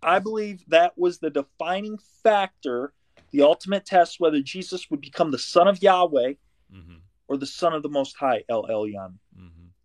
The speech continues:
Speaker 1: He would have been the son under the Levitical priesthood or the son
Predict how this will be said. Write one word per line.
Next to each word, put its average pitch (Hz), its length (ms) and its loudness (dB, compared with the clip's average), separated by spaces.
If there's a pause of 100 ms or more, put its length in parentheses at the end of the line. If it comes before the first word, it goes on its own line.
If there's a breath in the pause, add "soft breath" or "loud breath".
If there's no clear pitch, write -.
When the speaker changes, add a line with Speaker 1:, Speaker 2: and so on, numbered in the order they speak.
(280)
Speaker 1:
He 202 160 -2
would 196 140 6
have 175 80 4
been 175 160 4
the 147 80 -2
son 220 500 2
under 208 180 0
the 175 120 0
Levitical 185 480 0
priesthood 160 640 -6 (340)
or 156 160 4
the 147 80 -6
son 147 640 0